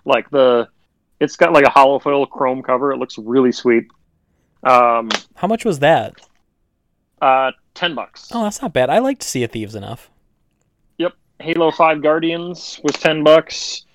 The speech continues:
Speaker 1: Forza Motorsport seven was ten bucks. I also got, uh, uh, Hellblade, or is it Hellblade? The
Speaker 2: Yeah, Hellblade: Senua's Sacrifice.
Speaker 1: Yes, I got
Speaker 2: Yeah.
Speaker 1: Hellblade for,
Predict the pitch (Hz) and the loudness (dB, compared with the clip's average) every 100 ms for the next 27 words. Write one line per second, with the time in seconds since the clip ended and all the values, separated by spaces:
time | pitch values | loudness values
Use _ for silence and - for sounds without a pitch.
0 | - _ - 151 139 143 143 143 - 147 | -20 _ 2 4 4 2 2 0 2 0
1 | 131 - 156 160 160 156 143 - 151 147 | 0 0 0 2 0 -2 -2 -2 0 4
2 | 151 151 - - - - 131 135 - 139 | 4 4 0 -12 -12 -4 0 0 0 -2
3 | 127 131 127 123 - - _ _ _ _ | 4 6 6 2 -16 -20 _ _ _ _
4 | - 127 127 120 120 135 - - - _ | -2 0 2 0 -2 -4 -8 -18 -20 _
5 | _ _ _ _ _ - 131 110 104 98 | _ _ _ _ _ -6 -4 -4 -8 -10
6 | _ _ - 151 151 143 139 143 147 131 | _ _ -2 4 4 6 4 2 0 -4
7 | 127 _ _ - 143 - 180 185 190 190 | -6 _ _ -20 -16 -6 -4 -2 -2 -4
8 | 196 160 _ _ _ _ _ _ 143 147 | -6 -10 _ _ _ _ _ _ 4 6
9 | 143 143 135 - _ _ _ _ _ _ | 6 4 0 -4 _ _ _ _ _ _
10 | _ _ _ _ _ _ _ _ _ - | _ _ _ _ _ _ _ _ _ 2
11 | 170 120 104 135 139 139 135 - 135 127 | 4 4 2 -2 0 -4 -4 -4 -4 -2
12 | 120 131 120 131 135 127 - _ _ _ | -4 -4 -4 -6 -8 -8 -14 _ _ _
13 | _ _ - 151 147 - - - 135 139 | _ _ -4 2 2 0 -10 0 4 4
14 | 135 127 127 117 123 120 | 4 2 0 -2 -4 -6